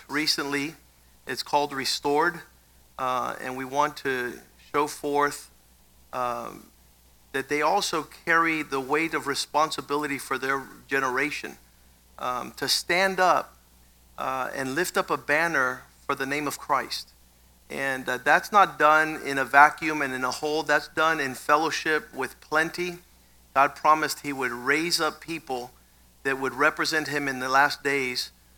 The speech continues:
The Bible calls it the remnant, a small group of people that will not compromise.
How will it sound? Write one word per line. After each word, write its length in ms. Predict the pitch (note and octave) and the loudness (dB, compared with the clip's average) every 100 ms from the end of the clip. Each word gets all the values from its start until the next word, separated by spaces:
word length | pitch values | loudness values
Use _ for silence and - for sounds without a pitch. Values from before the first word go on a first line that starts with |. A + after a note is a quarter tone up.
| _ - | _ -4
The 80 | |
Bible 280 | C3 D3 E3 | 6 6 6
calls 380 | D#3 - D#3 D3+ | -4 -2 -2 0
it 140 | D3+ | -4
the 100 | C3+ | -2
remnant, 480 | C3 D3 D#3+ C3+ A#2+ - _ _ _ _ _ _ | 0 0 0 -2 -8 -14 _ _ _ _ _ _
a 60 | - | -8
small 540 | - - E3+ E3+ F#3 | -8 -6 0 6 8
group 340 | F3 E3+ F3 E3+ | 6 -2 -2 -2
of 160 | - | -8
people 440 | - D3 C#3+ B2+ A#2+ _ _ - | -6 -8 -4 -6 -6 _ _ -6
that 100 | C3+ | -4
will 180 | C3+ D3+ | 0 2
not 240 | D3+ D3 | 4 2
compromise. 760 | - D3 C#3+ C3+ B2 A#2+ A#2 | 2 2 2 0 0 -2 -8